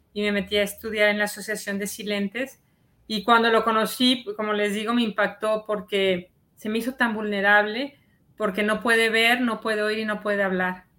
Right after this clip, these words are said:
Entonces, eh, lo traía un muchacho del hombro y había un escritorio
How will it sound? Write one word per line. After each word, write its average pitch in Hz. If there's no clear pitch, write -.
Entonces, 208
eh, 196
lo 190
traía 208
un 233
muchacho 233
del 226
hombro 226
y 202
había 202
un 220
escritorio 226